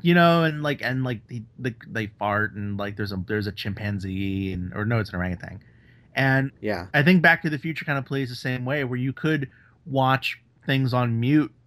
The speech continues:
Speaker 1: and, or in another language, and it, stuff carries over. Like, I,
Speaker 2: Right.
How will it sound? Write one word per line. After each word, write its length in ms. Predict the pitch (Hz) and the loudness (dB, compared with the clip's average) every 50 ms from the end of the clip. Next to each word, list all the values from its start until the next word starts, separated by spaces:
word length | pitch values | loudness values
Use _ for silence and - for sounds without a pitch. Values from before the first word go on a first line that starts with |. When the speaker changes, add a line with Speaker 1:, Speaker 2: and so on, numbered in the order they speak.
| _ _ _ _ - | _ _ _ _ -6
Speaker 1:
and, 560 | 117 110 110 107 107 107 104 104 104 104 - - | -2 -2 0 0 0 -2 -2 -2 -4 -6 -8 -4
or 340 | - 151 160 185 165 139 139 | 0 4 6 6 6 6 6
in 160 | 135 113 104 | 4 2 0
another 340 | 107 104 104 104 101 101 98 92 | -2 -2 0 0 -2 -2 -2 -4
language, 640 | 92 95 110 139 143 123 107 120 139 - - - _ _ _ _ _ _ _ - | -4 -4 -4 -4 -4 -4 -4 -4 -4 -6 -10 -16 _ _ _ _ _ _ _ -4
and 480 | 123 127 123 127 123 123 127 127 120 - - | -2 0 2 2 2 2 0 0 -2 -4 -4
it, 240 | 147 139 135 131 - - _ _ _ _ _ _ _ _ _ _ _ _ - | -2 0 0 0 -2 -6 _ _ _ _ _ _ _ _ _ _ _ _ -12
stuff 320 | - - 156 151 143 - | -2 2 2 2 2 2
carries 480 | - 151 147 143 147 147 139 131 117 113 | 2 4 4 6 6 6 6 4 4 4
over. 480 | 117 135 147 120 104 64 - - - _ _ _ - | 2 2 2 0 -2 -6 -10 -14 -18 _ _ _ -6
Like, 260 | 117 117 123 117 - | -2 -2 -2 0 0
I, 420 | 110 120 127 135 139 143 143 143 | 2 4 6 6 6 4 4 2
Speaker 2:
Right. 260 | 113 113 107 98 - | 2 0 0 -2 -4